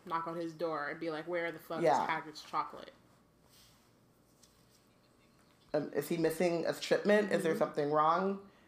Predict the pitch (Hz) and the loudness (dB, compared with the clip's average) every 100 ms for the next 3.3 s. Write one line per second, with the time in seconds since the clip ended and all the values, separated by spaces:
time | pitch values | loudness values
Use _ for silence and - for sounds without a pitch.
0 | - 170 160 165 165 170 165 - 160 156 | -4 0 2 0 0 0 0 2 4 6
1 | 151 139 - - - _ _ _ _ _ | 6 4 0 -8 -20 _ _ _ _ _
2 | _ _ _ _ 165 165 160 165 160 165 | _ _ _ _ 0 4 4 2 -2 -2
3 | 156 151 147 | 0 -2 -4